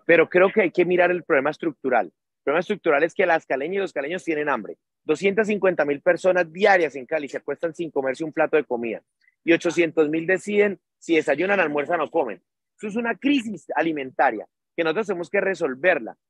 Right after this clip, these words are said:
Por eso, en nuestros dos primeros años de gobierno, entregaremos doscientas cincuenta mil raciones diarias de comida. Eso cuesta ciento noventa y cinco mil millones de pesos,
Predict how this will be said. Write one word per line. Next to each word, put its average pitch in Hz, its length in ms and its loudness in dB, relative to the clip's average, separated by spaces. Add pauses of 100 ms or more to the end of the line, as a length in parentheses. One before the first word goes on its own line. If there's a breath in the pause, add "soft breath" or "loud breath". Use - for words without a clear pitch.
Por 156 140 0
eso, 202 320 -4 (180)
en 185 120 -4
nuestros 175 260 -4
dos 196 160 -2
primeros 220 380 -2
años 220 180 -2
de 208 100 0
gobierno, 196 600 -2 (160)
entregaremos 170 520 0
doscientas 220 540 -2
cincuenta 185 400 -4
mil 151 100 -6
raciones 180 380 -2
diarias 196 320 0
de 180 80 -4
comida. 151 300 -8
Eso 160 160 -10
cuesta 202 280 -2
ciento 202 380 -2
noventa 180 380 0
y 147 80 -6
cinco 151 280 -4
mil 156 160 -6
millones 185 340 2
de 160 100 4
pesos, 147 260 0